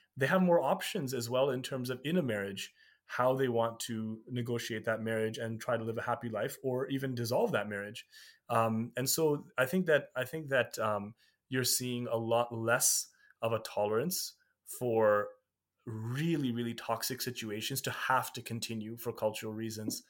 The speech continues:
um, or, or, uh, the idea that there's no help out there.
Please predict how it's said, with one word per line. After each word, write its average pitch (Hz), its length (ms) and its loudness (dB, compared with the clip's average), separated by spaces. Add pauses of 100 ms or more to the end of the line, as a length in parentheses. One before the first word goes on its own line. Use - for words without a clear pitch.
(400)
um, 101 420 -2
or, 110 380 2
or, 107 400 0
uh, 98 260 -4
the 113 180 -6
idea 113 560 0
that - 280 -6 (100)
there's 113 220 -6
no 120 80 -2
help - 420 -2 (100)
out 101 200 -6
there. 98 220 -12